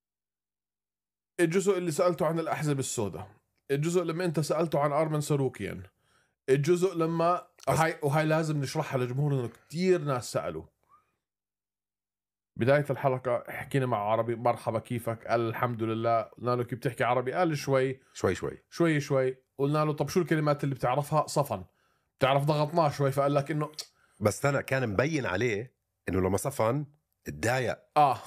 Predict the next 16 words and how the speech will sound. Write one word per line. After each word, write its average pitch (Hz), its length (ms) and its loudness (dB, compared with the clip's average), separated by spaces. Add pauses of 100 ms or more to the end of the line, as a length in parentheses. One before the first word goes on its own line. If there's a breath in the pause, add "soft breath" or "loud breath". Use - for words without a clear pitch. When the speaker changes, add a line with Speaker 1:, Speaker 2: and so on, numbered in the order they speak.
Speaker 2:
إنه 98 140 2
بده، - 260 2
بده 101 260 -2
يتذكر 107 560 -4
Speaker 1:
<laughs> - 100 -20
بده 139 60 0
Speaker 2:
إنه، 165 120 4
Speaker 1:
يتذكر 240 320 2
هو 254 240 2
بعد 180 180 2
Speaker 2:
إنه 123 100 2
خلص 156 380 0
بلم، 117 520 0
وقتها 110 260 -2
بلم. 135 240 2
Speaker 1:
المهم، 269 400 2